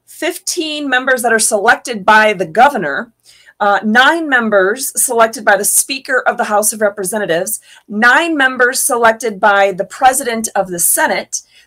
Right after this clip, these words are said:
three members selected by the Chief Justice of the Florida Supreme Court with the advice of the other justices, and, uh, the governor designates one member as its chair. So the governor gets to pick who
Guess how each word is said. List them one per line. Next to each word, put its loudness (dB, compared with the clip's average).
three -4
members 0
selected -2
by 4
the -6
Chief -8
Justice 0
of 2
the -8
Florida -2
Supreme -6
Court -2
with 0
the 0
advice 2
of -2
the 0
other 4
justices, -2
and, 0
uh, 6
the -2
governor 2
designates -4
one -2
member 0
as 0
its -6
chair. 0
So -6
the -2
governor 2
gets -2
to -14
pick -8
who -6